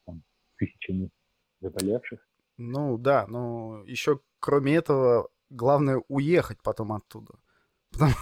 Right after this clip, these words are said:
Speaker 2: потому что если ты при-,
Speaker 1: Да
Speaker 2: приедешь
Speaker 1: ладно, там, там, там
Speaker 2: <laughs>
Speaker 1: дешевая жизнь, я там могу остаться.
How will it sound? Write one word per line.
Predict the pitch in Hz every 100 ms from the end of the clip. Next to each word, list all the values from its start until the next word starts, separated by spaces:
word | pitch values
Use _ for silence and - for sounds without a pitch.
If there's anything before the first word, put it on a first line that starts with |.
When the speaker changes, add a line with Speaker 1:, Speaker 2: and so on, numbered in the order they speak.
| -
Speaker 2:
потому | 160 131 196
что | -
если | 170 -
ты | 160
при-, | 143 151
Speaker 1:
Да | 170
Speaker 2:
приедешь | 240 269 175 170 143 127
Speaker 1:
ладно, | 135 135
там, | - 143
там, | 117 - _ 98 - _ _ - -
там | - 127
Speaker 2:
<laughs> | 127
Speaker 1:
дешевая | - 147 120 107
жизнь, | 117 113 107
я | 110
там | 107
могу | 107 107
остаться. | 110 107 - 104 -